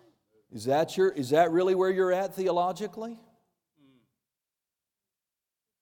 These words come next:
I want to show you here in Matthew chapter eight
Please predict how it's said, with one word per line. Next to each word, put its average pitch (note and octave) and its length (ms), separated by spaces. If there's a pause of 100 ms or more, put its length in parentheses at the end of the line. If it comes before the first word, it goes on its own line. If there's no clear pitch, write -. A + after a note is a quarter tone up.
(840)
I C3+ 80
want F#3+ 160
to - 80
show G#3 160
you F#3 140
here F3 100
in D#3 80
Matthew D#3 320
chapter E3 400
eight A#2+ 240